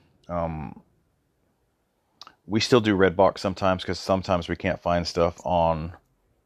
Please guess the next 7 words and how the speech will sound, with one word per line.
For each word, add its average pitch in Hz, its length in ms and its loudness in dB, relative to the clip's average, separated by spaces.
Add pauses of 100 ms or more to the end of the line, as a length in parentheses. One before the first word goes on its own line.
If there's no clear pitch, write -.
(340)
the 87 80 -4
different 85 600 -2
things 82 380 -2
that - 120 -4
we 80 100 -4
subscribe 76 520 -4
to. 80 320 -6